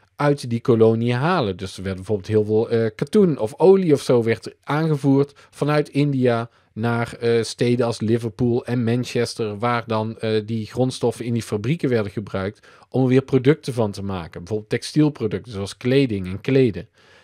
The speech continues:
Ja, en die producten, die kun je dan dus ook weer verkopen in die koloniën. Want jij kunt daar, omdat je daar de baas bent, kun je de mensen verplichten of met allerlei regelingen in ieder geval stimuleren dat zij jouw producten ook gaan kopen.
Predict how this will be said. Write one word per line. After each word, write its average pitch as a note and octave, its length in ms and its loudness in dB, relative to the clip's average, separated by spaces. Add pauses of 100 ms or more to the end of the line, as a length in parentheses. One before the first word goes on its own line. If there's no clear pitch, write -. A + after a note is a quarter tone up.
Ja, - 160 -12
en B2 140 -4
die D3+ 140 -2
producten, A#2+ 680 0 (280)
die A3+ 140 0
kun - 160 6
je B2 80 8
dan G#2+ 160 0
dus G#2 160 -10
ook B2+ 180 0
weer A2+ 200 2
verkopen D3 720 4 (400)
in A3 200 2
die B2 160 2
koloniën. D3 680 2 (380)
Want B2 160 0
jij C#3+ 80 4
kunt B3 240 2
daar, G#2 220 0
omdat C#3+ 260 0
je B2+ 60 -6
daar A2+ 200 -2
de G2+ 60 -8
baas E3 360 0
bent, F#2 300 -8 (240)
kun B3 180 2
je G3 60 4
de C3 80 0
mensen G#2+ 320 -2
verplichten C#3 540 0
of B2 100 -2
met A2 160 -6
allerlei B2 360 2
regelingen A#2 500 -2
in A2 100 -4
ieder A#2 120 -4
geval G#2+ 160 -8
stimuleren A#2 840 -4 (260)
dat G3 240 0
zij A2 280 -2
jouw F3 340 0
producten C#3+ 520 -2
ook A#2+ 140 -4
gaan G2 180 -8
kopen. F#2 420 -6